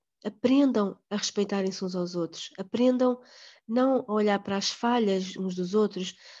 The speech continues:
mas a olharem para aquilo que cada um está a tentar contribuir.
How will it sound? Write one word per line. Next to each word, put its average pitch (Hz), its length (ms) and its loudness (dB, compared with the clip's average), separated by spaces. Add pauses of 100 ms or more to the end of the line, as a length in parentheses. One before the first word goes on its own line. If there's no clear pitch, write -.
(100)
mas 208 200 0
a 226 60 4
olharem 240 580 0 (640)
para 226 260 2
aquilo 214 280 -2
que - 200 -14
cada 220 340 2
um 233 280 2
está 202 380 0
a - 160 -4
tentar 208 520 2
contribuir. 190 760 0